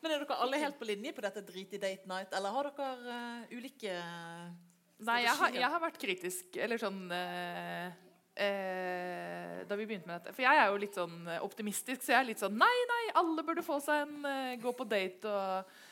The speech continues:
Speaker 2: og sånne ting.» Men, eh, eh, så jeg tror jeg er litt med på det å sette av, eh, å sette av tid og gå ut, altså fordi jeg tror det er viktig å komme seg ut av og til og gjø-, bare
Speaker 1: Mm.
Speaker 2: oppleve noe sammen. Men det trenger ikke å være liksom å reise på cruise eller å gå på restaurant, men det kan jo bare være å liksom ta seg en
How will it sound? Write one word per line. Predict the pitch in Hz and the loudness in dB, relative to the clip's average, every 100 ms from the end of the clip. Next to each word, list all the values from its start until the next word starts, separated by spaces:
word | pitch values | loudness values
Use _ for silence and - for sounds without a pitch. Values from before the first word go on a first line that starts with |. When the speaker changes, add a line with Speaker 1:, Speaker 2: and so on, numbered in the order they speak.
| - - - - - | -20 -20 -20 -20 -8
Speaker 2:
og | 226 | -8
sånne | 226 196 | -6 -8
ting.» | 196 277 269 | -4 -4 -4
Men, | 240 247 233 | -4 -4 -2
eh, | 240 233 220 - _ _ | -2 -2 -4 -8 _ _
eh, | 196 202 196 190 190 190 - | -8 -6 -6 -6 -8 -10 -12
så | - 269 | -6 -4
jeg | 277 | 0
tror | 311 | 2
jeg | 294 | 2
er | 254 | 0
litt | - | -6
med | 180 | -6
på | 196 | -2
det | 175 | -2
å | 170 | -2
sette | 202 - 160 | -6 -8 -4
av, | 156 156 165 | -4 -6 -8
eh, | 165 160 165 165 160 _ _ | -6 -6 -6 -8 -12 _ _
å | - | -8
sette | 220 202 | -6 -6
av | 165 | -6
tid | 185 175 | -6 -6
og | 185 | -4
gå | 208 175 160 | -2 -2 -2
ut, | 196 - - | -8 -10 -10
altså | 202 | -8
fordi | 202 180 | -6 -6
jeg | |
tror | 180 190 170 | -6 -10 -6
det | 175 | -6
er | 185 | -6
viktig | - - | -12 -12
å | - | -10
komme | 175 147 | -12 -10
seg | 151 - 165 | -10 -10 -10
ut | 180 180 - - | -14 -16 -12 -8
av | 165 | -8
og | 170 | -8
til | 175 185 - | -10 -10 -12
og | - 185 | -10 -8
gjø-, | 170 | -6
bare | 190 - | -6 -6
Speaker 1:
Mm. | |
Speaker 2:
oppleve | 202 - 170 | -8 -8 -8
noe | 185 | -6
sammen. | 180 202 | -8 -6
Men | 214 | -6
det | 214 | -6
trenger | 202 180 | -8 -6
ikke | |
å | 214 | -4
være | 170 | -4
liksom | 180 180 | -6 -10
å | 165 - - - - | -12 -12 -20 -18 0
reise | 226 180 180 | 2 2 0
på | 196 | -10
cruise | 180 190 202 | -8 -8 -6
eller | - 180 | -6 -4
å | 180 | -4
gå | 180 | -6
på | 160 | -6
restaurant, | 180 175 202 202 262 202 | -6 -6 0 2 0 -6
men | 208 | -8
det | 208 | -6
kan | 190 | -6
jo | 196 | -4
bare | 208 185 | -4 -2
være | 185 165 | -4 -6
å | 170 | -8
liksom | 170 170 | -10 -10
ta | 196 156 | -4 -4
seg | 160 | -4
en | 165 | -8